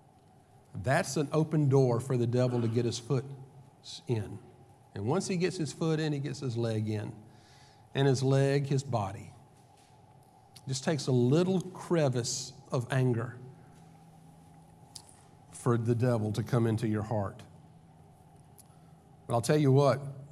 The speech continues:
the more love you have in your heart, the less room there is for anger and bitterness and evil. And so if ang-, if, if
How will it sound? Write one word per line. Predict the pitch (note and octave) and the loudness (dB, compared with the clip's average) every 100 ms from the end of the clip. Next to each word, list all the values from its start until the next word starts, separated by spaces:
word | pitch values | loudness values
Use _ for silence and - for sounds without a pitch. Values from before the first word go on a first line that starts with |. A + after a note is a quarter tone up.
| - - - - - | -20 -20 -20 -20 -8
the | A#2 | 2
more | C3+ C#3+ | 6 8
love | C3 C#3 D#3 D3+ | 8 10 8 6
you | B2 | 2
have | G#2+ A#2+ A2+ | 2 2 2
in | A2+ | 0
your | G#2+ | 0
heart, | A2 G#2+ - - - - - - - - - - - - | 0 0 -2 -10 -18 -20 -18 -18 -18 -20 -20 -20 -20 -6
the | B2 | 0
less | A#2+ C3 B2+ | 2 2 2
room | C3 C3 B2 | 2 2 4
there | A#2 A#2 | 2 0
is | A2+ A2 | -2 -4
for | - - | -6 -4
anger | B2 A2+ A2 A2+ - - - - - | -2 -2 -2 -6 -12 -20 -20 -18 -6
and | B2 A2 | -4 0
bitterness | A#2+ A2+ A2+ A2+ - - - - - - - - - | -2 -2 -6 -8 -12 -14 -18 -20 -20 -20 -20 -10 -6
and | A#2+ | -4
evil. | C3 A#2 A2 A#2 - - - - - - - - - | -2 -2 -4 -10 -16 -20 -20 -20 -20 -20 -20 -20 -6
And | B2+ | -2
so | B2 D3 C3 | 0 2 4
if | A#2+ - - | 2 -2 -4
ang-, | D3 E3 D#3+ | 0 2 2
if, | C3+ C3 C3 C3 | 2 0 -6 -4
if | B2 | -4